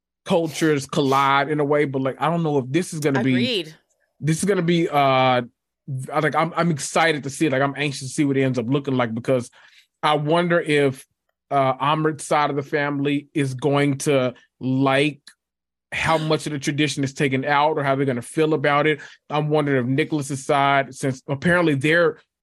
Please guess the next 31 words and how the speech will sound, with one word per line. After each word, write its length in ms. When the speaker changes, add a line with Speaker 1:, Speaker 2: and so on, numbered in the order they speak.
Speaker 1:
super 680
religious 540
too, 460
like, 220
this, 260
I'm, 420
this 300
can 260
be, 260
like, 420
very 420
bad, 480
but 80
I'm 140
hoping 400
for 120
the 140
best, 500
and 120
I'm 120
hoping 260
that 140
they 100
meet 340
somewhere 300
in 60
the 40
middle 300
where 160
it's 140
actually 560